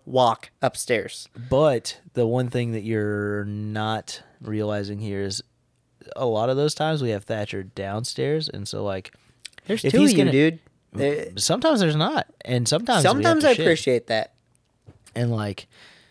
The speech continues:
Speaker 2: sometimes you, you'll be like, "All right, well, I have to do a quick fucking pump and dump, uh, shit."
Speaker 1: Right, yeah, 'cause he'll follow you, and you don't want him going upstairs and then falling
Speaker 2: Yeah,
Speaker 1: down the
Speaker 2: and then
Speaker 1: stairs
Speaker 2: also,
Speaker 1: and all
Speaker 2: like,
Speaker 1: that.
Speaker 2: I don't want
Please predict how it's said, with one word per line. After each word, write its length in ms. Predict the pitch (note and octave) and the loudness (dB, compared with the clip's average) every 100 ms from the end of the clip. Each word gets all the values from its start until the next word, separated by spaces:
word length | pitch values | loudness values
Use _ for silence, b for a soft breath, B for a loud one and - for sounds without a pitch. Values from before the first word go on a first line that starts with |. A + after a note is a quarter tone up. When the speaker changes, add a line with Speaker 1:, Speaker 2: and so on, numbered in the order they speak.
| b - | b -8
Speaker 2:
sometimes 840 | - D#3 F#3+ E3+ D#3 C3+ - - - | -2 0 2 4 4 2 -2 -4 -6
you, 260 | A#2+ A#2 A#2 | -2 -2 -2
you'll 200 | B2 A#2+ | -2 0
be 140 | A#2+ | 2
like, 300 | A2+ G#2+ - - _ - | 2 0 -4 -14 _ -8
"All 120 | G#2 | -2
right, 260 | A2+ G2+ - _ | 0 -2 -6 _
well, 220 | G#2 G2+ | -4 -2
I 120 | - A#2+ | -2 -2
have 220 | D3 - | -2 -2
to 320 | A#2 G#2 G2 - _ | -2 -2 -4 -8 _
do 140 | A#2+ A2+ | -4 -4
a 40 | |
quick 240 | - B2 - | -2 -4 -2
fucking 360 | A#2 A2 G#2 | -4 -2 -4
pump 260 | - B2+ D3 | -2 -2 0
and 140 | A#2 | -2
dump, 300 | G2+ G2+ G2+ - B B B B B B | -2 -2 -4 -10 B B B B B B
uh, 520 | G#2+ G#2 G2+ G2 G2 - | -2 0 2 2 0 -2
shit." 340 | - - - | -6 -4 4
Speaker 1:
Right, 160 | B3 G3+ | 6 6
yeah, 120 | G3+ | 4
'cause 160 | D#3 D3 | 2 4
he'll 140 | G3 | 4
follow 380 | - - B2 C#3 | 4 4 4 4
you, 220 | C#3+ D3 | 4 2
and 80 | C#3 | 2
you 80 | C3 | 2
don't 100 | C3+ | 2
want 120 | C3+ | 2
him 120 | B2+ | 0
going 180 | A#2+ B2 | -2 -2
upstairs 460 | A#2 - A#2+ A#2+ A#2 | -4 -4 -2 -2 -2
and 100 | A2+ | -6
then 80 | G#2+ | -2
falling 180 | C3+ | 0
Speaker 2:
Yeah, 140 | A2 A2+ | 2 2
Speaker 1:
down 220 | A2+ A2 | 0 0
the 60 | A#2 | 0
Speaker 2:
and 80 | |
then 60 | C#3 | 4
Speaker 1:
stairs 280 | C3+ - A3 | 4 4 4
Speaker 2:
also, 40 | |
Speaker 1:
and 140 | G3+ F3 | 2 4
all 20 | |
Speaker 2:
like, 180 | A#2+ A2+ | 2 0
Speaker 1:
that. 140 | A#2 | 0
Speaker 2:
I 80 | B2+ | 2
don't 220 | E3 C3 | 2 0
want 280 | A2+ A2 G2+ | -2 -2 -4